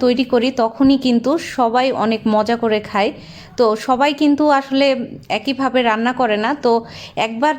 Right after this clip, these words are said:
just এভাবে রান্না করলে আসলে আপনারা বুঝতে পারবেন যে ইলিশ মাছটা খেতে কতটা মজার হয়। তো বেশ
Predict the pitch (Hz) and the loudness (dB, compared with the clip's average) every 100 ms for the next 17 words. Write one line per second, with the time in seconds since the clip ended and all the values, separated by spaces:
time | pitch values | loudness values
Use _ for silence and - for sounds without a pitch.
0 | 302 277 277 262 247 247 269 262 277 277 | -2 -2 -2 -4 -2 0 0 0 2 2
1 | 220 233 247 277 285 311 240 240 247 220 | 0 0 0 0 2 2 0 0 0 0
2 | 226 220 196 220 - 247 233 190 208 262 | 0 0 0 -4 -4 -4 -2 -2 0 0
3 | 208 214 220 - - - 240 240 247 233 | 0 -2 -4 -12 -18 -6 -2 -2 0 -2
4 | 233 240 240 214 240 254 208 208 233 240 | -2 -4 -2 -2 -2 -2 -2 -2 -2 0
5 | 214 190 196 180 180 165 196 - - - | 0 0 0 -2 -2 -4 -4 -12 -20 -20
6 | - 262 226 285 | -6 -2 0 -2